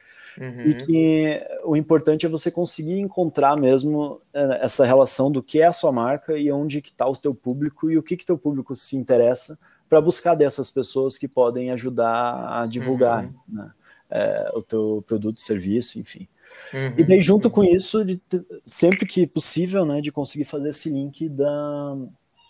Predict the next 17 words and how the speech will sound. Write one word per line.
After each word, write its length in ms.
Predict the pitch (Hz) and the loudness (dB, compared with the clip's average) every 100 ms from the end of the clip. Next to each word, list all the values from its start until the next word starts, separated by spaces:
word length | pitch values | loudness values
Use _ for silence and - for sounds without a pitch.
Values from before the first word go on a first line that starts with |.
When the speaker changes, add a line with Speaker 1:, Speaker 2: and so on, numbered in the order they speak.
| _ _ - | _ _ -8
Speaker 2:
de 140 | 120 | -2
trazer 320 | 151 165 147 175 | 4 6 6 6
diversão, 600 | 147 135 135 - 113 98 | 6 4 4 4 4 2
né? 260 | 92 92 95 | -4 -6 -6
Tentar 340 | - 113 120 123 | -4 0 2 4
se 120 | 160 | 2
apropriar 440 | 131 147 143 135 | 4 2 4 4
de 60 | 131 | 6
algum 200 | 135 139 | 2 4
grande 300 | 131 131 127 | 4 2 2
evento 520 | 120 104 117 135 135 | 0 0 -2 -2 -6
que 80 | 110 | -12
esteja 300 | - 127 113 | -8 -6 -4
rolando. 540 | 110 104 107 131 127 | -4 -2 -2 -2 -4
Então, 320 | 98 92 110 120 | -8 -8 -6 -6
Speaker 1:
Uhum. 420 | 113 123 120 123 - | -8 -12 -16 -18 -6
Speaker 2:
é, 540 | 104 104 101 98 196 | -2 0 0 0 -2